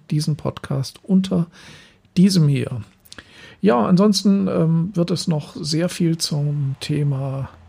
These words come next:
Weiterentwicklung geben. Ähm, ich habe ja das Studio jetzt in Berlin, äh, bezogen. Wir sind immer noch am Renovieren. Ab Oktober geht's richtig los. Ich habe dann auch eine Assistentin für mindestens drei Monate. Das heißt, wir können sehr viel produzieren.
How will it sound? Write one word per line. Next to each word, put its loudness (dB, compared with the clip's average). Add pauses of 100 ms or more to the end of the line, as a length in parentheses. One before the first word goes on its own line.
(180)
Weiterentwicklung 2
geben. 4
Ähm, -2
ich -6
habe 0
ja 2
das -2
Studio 2
jetzt 2
in 0
Berlin, 0
äh, -4
bezogen. 0
Wir 4
sind 2
immer 4
noch 4
am 4
Renovieren. 2
Ab -4
Oktober 0
geht's -2
richtig -2
los. 0
Ich -4
habe 0
dann 0
auch -4
eine -2
Assistentin 2 (600)
für 2
mindestens 2
drei 0
Monate. 2
Das -2
heißt, -2
wir -2
können 0
sehr 0
viel 4
produzieren. 2